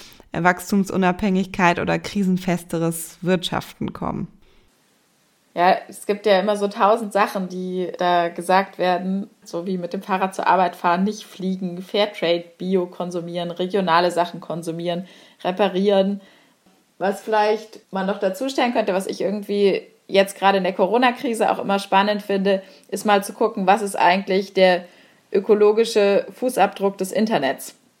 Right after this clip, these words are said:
Speaker 2: Also, weil das Internet schon vor der Corona-Pandemie fast vier Prozent der globalen Treibhausgasemissionen ausgemacht hat. Und zum Beispiel, wir telefonieren jetzt per Videotelefonie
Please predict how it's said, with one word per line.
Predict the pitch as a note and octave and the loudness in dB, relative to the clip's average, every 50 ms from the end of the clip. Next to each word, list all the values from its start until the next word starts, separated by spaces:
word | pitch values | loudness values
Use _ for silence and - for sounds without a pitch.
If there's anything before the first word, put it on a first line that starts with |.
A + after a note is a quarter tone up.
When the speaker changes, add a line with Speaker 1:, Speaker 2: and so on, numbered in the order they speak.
| _ _ _ _ _ _ _ | _ _ _ _ _ _ _
Speaker 2:
Also, | - E3+ F#3 F3+ F#3 F#3 F3 | 2 2 2 4 2 2 2
weil | F#3 F#3 F3 | 4 2 2
das | F#3 F#3 | 0 0
Internet | - G#3 A#3 C4+ G#3+ G3+ G3+ G3 G3 | -2 0 2 2 4 4 4 2 0
schon | - G3 F#3 | -2 -6 0
vor | - A3 A3+ | 4 4 6
der | A3+ A3+ G#3+ | 6 6 2
Corona-Pandemie | - A#3 F#3 F3 F#3 F#3+ G3 G3 F#3+ F#3 F#3 F#3 F3+ E3 - - F3+ F3+ F3+ A3 F3+ F3+ F#3 F3+ F3 F3+ F#3 G3 G3+ G#3 G3+ G3 G3+ - - - - - _ - - - | 2 0 -2 0 2 2 2 4 4 4 4 2 0 0 0 0 0 0 2 0 0 2 0 0 -2 0 0 0 2 2 0 0 -2 -8 -20 -20 -20 -20 _ -20 -8 0
fast | - G#3 G3+ G3+ - - | 4 4 4 4 2 -8
vier | - - A#3+ B3 | -2 2 2 2
Prozent | A#3+ - - G#3 G3+ - - A#3 G3 G3 G3+ G#3 G3 - | 4 2 -2 -2 -2 0 2 4 4 4 2 0 0 2
der | F3+ F3 F3+ F3+ | 4 4 4 2
globalen | F#3 G3 F#3+ F#3 F#3 E3+ E3+ F3 F3+ F#3+ G3 | 2 2 2 4 6 6 6 6 4 2 0
Treibhausgasemissionen | F#3+ - G3 G3 F#3+ G#3 F3+ F3 F#3 F#3 - - - - _ - E3 E3 E3 E3 - - E3+ E3 D#3 D#3 - E3 D#3+ D#3+ D#3+ D3+ D3+ D#3+ - - - | 0 2 2 2 2 2 2 2 2 0 -4 -10 -14 -14 _ 0 2 2 2 2 0 -6 -6 -6 -6 -4 0 0 2 2 2 0 -4 -10 -12 -8 -2
ausgemacht | - D#3 D#3+ D#3+ - - D3 D3+ D3+ E3+ - - | 0 0 0 0 -2 -6 -6 -4 -4 -6 -4 -2
hat. | B3 A3+ B3 A#3+ - _ _ _ _ _ _ _ _ _ - - | -2 -2 -2 -2 -6 _ _ _ _ _ _ _ _ _ -10 -2
Und | - F#3 G3+ G3+ G3 G3 G3 | 4 6 6 6 6 4 0
zum | - A3+ G#3+ | -2 0 4
Beispiel, | G#3+ G#3 G3+ A3 A#3 - - G#3+ G#3 G3+ G3 G3 G3+ G#3 G#3+ - - - | 6 6 6 6 2 -2 -2 2 4 6 6 6 4 0 -4 -8 -16 -8
wir | - F#3+ G#3+ G#3 | 0 4 4 4
telefonieren | G3+ - A#3 G#3+ A3 - A3 G#3 G#3 A3 A3 A3 G#3 | 4 4 0 0 0 2 2 2 4 4 4 4 4
jetzt | G3+ F#3 F#3+ F#3 - - - - - | 4 2 2 0 -4 -16 -16 -14 -4
per | - A3 F#3 F#3 | 2 2 2 4
Videotelefonie | F#3 A3 A3 A3 G#3 F3 F3 - - F#3 E3+ F3 - - F3 E3+ F3 G3 A3 B3 B3 | 2 0 2 4 4 4 2 2 -2 -2 -2 0 0 0 -2 0 0 0 0 0 -2